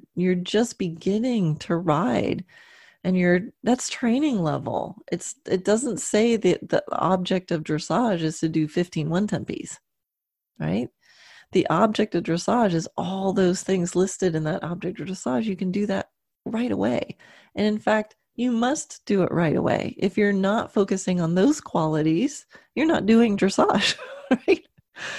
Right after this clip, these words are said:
You can't fight and push and kick and pull and get to Grand Prix and then, "Look, I did Grand Prix. Now I'm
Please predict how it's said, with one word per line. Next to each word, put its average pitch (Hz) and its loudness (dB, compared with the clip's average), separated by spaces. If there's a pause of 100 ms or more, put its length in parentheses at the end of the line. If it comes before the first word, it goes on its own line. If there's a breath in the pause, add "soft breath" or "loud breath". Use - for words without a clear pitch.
(220 loud breath)
You 233 4
can't 294 4
fight 226 4
and 190 0
push - 6
and 185 0
kick 226 2
and 180 2
pull 214 6
and 170 4
get 208 4
to 180 4
Grand 175 4
Prix 240 4
and 170 6
then, 175 4
"Look, 262 6
I - 6
did 349 6
Grand 240 4
Prix. 240 2
Now 208 -2
I'm 175 0